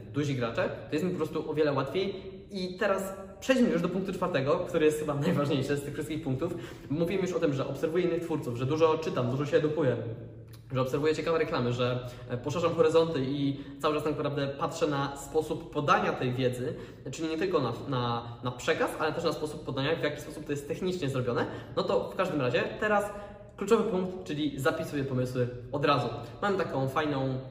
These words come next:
to nie jest tabelka, ale to jest taki plik w Notion, narzędzie, którego używam do organizacji pracy. Dostępne jest z poziomu telefonu, z poziomu komputera, no i tam zapisuję wszystkie pomysły, zapisuję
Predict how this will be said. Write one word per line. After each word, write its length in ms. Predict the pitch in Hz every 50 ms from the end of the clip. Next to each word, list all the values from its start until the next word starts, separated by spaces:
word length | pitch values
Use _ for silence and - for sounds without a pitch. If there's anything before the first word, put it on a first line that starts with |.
| - -
to 60 | 175
nie 60 | 175
jest 100 | 175 175
tabelka, 360 | 143 127 131 131 131 120 117
ale 80 | 117 123
to 60 | 131
jest 100 | 131 135
taki 220 | 147 143 - - - -
plik 300 | 170 160 143 - - -
w 120 | 123 131
Notion, 380 | 139 139 139 - - 233 269 277 - - - - - - -
narzędzie, 320 | 135 139 139 151 135 131
którego 280 | 127 - 131 120 127 123
używam 260 | 131 131 135 127 123
do 60 | 131
organizacji 420 | 131 131 135 135 131 131 - - -
pracy. 320 | 143 131 135 - - 277 - - - - - - - - - - - -
Dostępne 440 | - 143 139 - 170 156 147 143 131
jest 480 | 131 127 - - - - - - -
z 220 | 139 139 131 117 110 - - - -
poziomu 280 | - 139 135 139 123 113 - -
telefonu, 440 | 143 147 156 147 160 143 135 123 120
z 40 |
poziomu 340 | - - 127 127 127 120 120
komputera, 540 | 127 147 147 - - 139 135 135 - 170 - - - - -
no 60 | 143
i 100 | 143 143
tam 200 | - 208 202 190
zapisuję 420 | 180 175 - - 160 160 156 151 -
wszystkie 340 | - - 190 190 - - -
pomysły, 380 | - 127 131 131 131 117 104 -
zapisuję 600 | 139 135 - 170 - 185 185 180 175 175 175 175